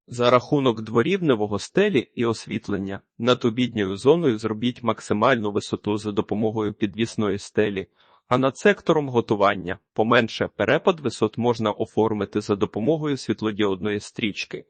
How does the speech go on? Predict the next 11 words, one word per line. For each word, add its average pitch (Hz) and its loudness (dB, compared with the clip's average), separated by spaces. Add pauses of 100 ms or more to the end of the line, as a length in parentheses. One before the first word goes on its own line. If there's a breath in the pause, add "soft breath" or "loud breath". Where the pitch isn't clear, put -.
(120)
У 110 -2
робочій 107 2
зоні 131 -2
встановіть 117 -2
точкові 113 0
світильники, 170 -2
які 131 0
добре 107 2
висвітлюють 113 -4
конкретне 147 -2
місце, 117 -6